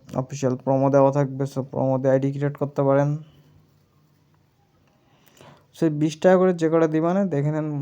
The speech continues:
ম্যাক্সিমাম সব রেডে আসবে এই বিশ টাকার স্ট্রাইক দিলে। আর যদি মনে করেন যে আমি বেশি টাকার স্ট্রাইক দিই, সেই ক্ষেত্রে সেগুলো সব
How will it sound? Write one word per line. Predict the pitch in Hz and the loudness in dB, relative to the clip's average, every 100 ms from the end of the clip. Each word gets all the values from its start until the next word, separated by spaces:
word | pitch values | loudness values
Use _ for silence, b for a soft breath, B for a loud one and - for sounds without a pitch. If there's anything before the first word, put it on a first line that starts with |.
| - - - 123 123 | -8 -12 -10 -8 -6
ম্যাক্সিমাম | 135 139 151 147 139 139 | -6 -6 -4 -2 0 -2
সব | 139 131 | -4 -4
রেডে | 127 120 123 | -2 -2 -2
আসবে | 120 123 - 117 | -4 -8 -14 -12
এই | |
বিশ | 127 131 139 | -10 -10 -10
টাকার | - - - - - - | -8 -6 -6 -8 -10 -12
স্ট্রাইক | - - - - | -16 -10 -8 -8
দিলে। | - - 139 b b b b b b b b b b _ - _ _ _ _ | -10 -10 -12 b b b b b b b b b b _ -20 _ _ _ _
আর | 123 135 135 135 - | -4 -2 -2 -4 -8
যদি | 147 147 147 | -4 -2 -2
মনে | 160 165 | -2 -2
করেন | 160 165 | -2 -2
যে | 165 | -2
আমি | 170 170 147 151 _ _ - 143 - | 0 0 -2 -8 _ _ -18 -16 -4
বেশি | 147 147 | -2 -2
টাকার | 160 175 170 | -2 0 0
স্ট্রাইক | 156 - 170 160 | -2 -2 -4 -2
দিই, | 165 | -4
সেই | 151 | -2
ক্ষেত্রে | 147 143 143 143 139 131 | -2 -2 -2 0 0 -2
সেগুলো | 123 - 135 131 | -8 -6 -4 -2
সব | 131 127 | -2 -4